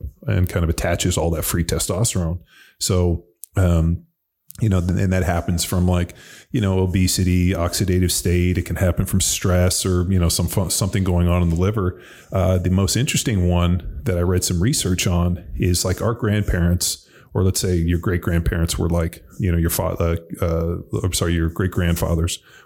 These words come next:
were probably had, like, a sex hormone binding globulin of, like, ten.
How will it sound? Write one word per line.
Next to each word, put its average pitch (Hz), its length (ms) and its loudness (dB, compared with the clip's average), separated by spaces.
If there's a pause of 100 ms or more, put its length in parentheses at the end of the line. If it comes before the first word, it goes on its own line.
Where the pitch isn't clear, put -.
(100)
were 92 80 -2
probably 90 280 2
had, 90 220 0
like, 85 160 0
a - 60 -2
sex - 600 -4 (380)
hormone 92 360 2
binding 87 280 0
globulin 87 420 2
of, 80 140 0
like, - 260 -6
ten. 80 380 -2